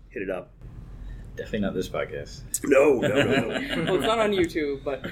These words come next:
Speaker 1: It's
Speaker 3: Don't
Speaker 1: not
Speaker 3: think
Speaker 1: on
Speaker 3: it's
Speaker 1: YouTube? Oh, this podcast is not
Speaker 3: Your-,
Speaker 1: on YouTube.
Speaker 3: yours is
Speaker 1: No.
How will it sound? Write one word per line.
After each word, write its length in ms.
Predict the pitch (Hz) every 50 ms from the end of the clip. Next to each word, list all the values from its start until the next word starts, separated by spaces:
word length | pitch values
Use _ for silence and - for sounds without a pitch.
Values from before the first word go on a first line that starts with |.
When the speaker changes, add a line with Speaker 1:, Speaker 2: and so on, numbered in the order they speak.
| - - - - - - - - - - - - - - - - - - - - - - - -
Speaker 1:
It's 180 | - 156 -
Speaker 3:
Don't 80 | - 254
Speaker 1:
not 180 | 123 131 170 226
Speaker 3:
think 120 | 302 330
Speaker 1:
on 60 | 339 339
Speaker 3:
it's 100 | - 349
Speaker 1:
YouTube? 400 | 392 392 - - - - - - -
Oh, 80 | - 139
this 180 | 135 156 175
podcast 460 | - - 98 92 - 95 85 80 - 87
is 60 | 90
not 80 | -
Speaker 3:
Your-, 100 | - 349 403
Speaker 1:
on 40 | 415
YouTube. 100 | - 254
Speaker 3:
yours 220 | 254 294 370 -
is 140 | 285 262 214
Speaker 1:
No. 300 | 226 - 92 202 214 -